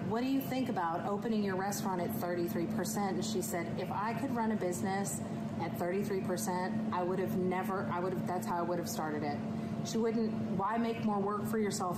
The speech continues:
if you don't have to? But you have to work a certain amount to be able to pay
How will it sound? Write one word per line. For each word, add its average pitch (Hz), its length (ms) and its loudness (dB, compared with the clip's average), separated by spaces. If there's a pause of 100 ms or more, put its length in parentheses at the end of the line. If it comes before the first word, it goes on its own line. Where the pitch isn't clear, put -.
if - 80 0
you 185 60 2
don't 170 220 0
have 214 320 -2
to? 165 200 0 (220)
But 208 120 2
you 208 120 2
have 262 320 -2
to 285 80 0
work 240 240 0
a 233 40 -2
certain 226 280 -2
amount 214 600 -2
to - 80 -2
be 196 120 2
able 180 200 0
to - 100 -4 (160)
pay 214 500 0